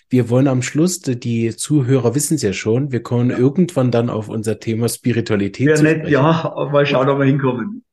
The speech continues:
Speaker 1: Und die Spiritualität, das haben wir in einem ganz kurzen Vorgespräch ja auch beide schon so ein bisschen, äh, dargelegt, ist für uns was sehr, sehr Bodenständiges. Vielleicht das auch mal als, als vorneweg nehmen. Das ist ja was sehr,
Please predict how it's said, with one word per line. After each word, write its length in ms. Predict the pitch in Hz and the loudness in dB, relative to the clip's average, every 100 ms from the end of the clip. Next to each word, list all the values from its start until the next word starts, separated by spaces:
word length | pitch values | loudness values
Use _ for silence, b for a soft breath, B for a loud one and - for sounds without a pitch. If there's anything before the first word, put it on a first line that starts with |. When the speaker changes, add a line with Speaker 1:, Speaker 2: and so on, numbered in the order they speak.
| _ _ | _ _
Speaker 1:
Und 160 | - 135 | 0 2
die 80 | 139 | 0
Spiritualität, 880 | 123 143 139 147 139 135 131 151 151 | 2 2 2 2 2 0 0 0 0
das 140 | - | 0
haben 140 | 135 | 0
wir 80 | 135 | 2
in 160 | 131 127 | 2 2
einem 160 | 123 | 2
ganz 320 | 117 143 170 - | 0 0 -2 -2
kurzen 380 | 151 151 147 | -2 -2 -4
Vorgespräch 640 | 127 135 135 127 - 120 117 | -2 -2 -2 -4 -2 0 0
ja 140 | 120 | -2
auch 360 | 110 120 - - | -2 -4 -6 -12
beide 320 | - 107 117 | -4 -2 -2
schon 280 | 135 - 127 | -2 -2 -2
so 80 | 123 | 0
ein 100 | 113 | -2
bisschen, 560 | 123 123 123 113 110 - B B B _ | -2 -2 0 0 -2 -8 B B B _
äh, 200 | 113 110 | -6 -4
dargelegt, 480 | 107 113 131 127 120 | -2 0 0 -2 -4
ist 100 | 120 | -6
für 140 | 139 | -4
uns 240 | 135 - | -4 -4
was 140 | 123 123 | -6 -2
sehr, 120 | 117 | -2
sehr 160 | 110 110 | 0 0
Bodenständiges. 1080 | 95 104 147 185 175 - 151 151 147 185 190 | 0 -2 -2 -4 -6 -4 -2 -4 -4 -6 -4
Vielleicht 340 | 123 113 107 | -2 -2 -2
das 160 | 120 120 | -2 -2
auch 160 | 110 | -4
mal 160 | 113 101 | -4 -4
als, 300 | 101 98 - | -4 -8 -10
als 220 | 101 95 | -10 -12
vorneweg 520 | - 104 104 123 123 | -8 -6 -4 -6 -6
nehmen. 320 | 117 120 139 | -4 -2 -2
Das 140 | 135 113 | -4 -6
ist 60 | |
ja 100 | 117 | -6
was 160 | 104 - | -6 -4
sehr, 280 | 110 107 | -2 -4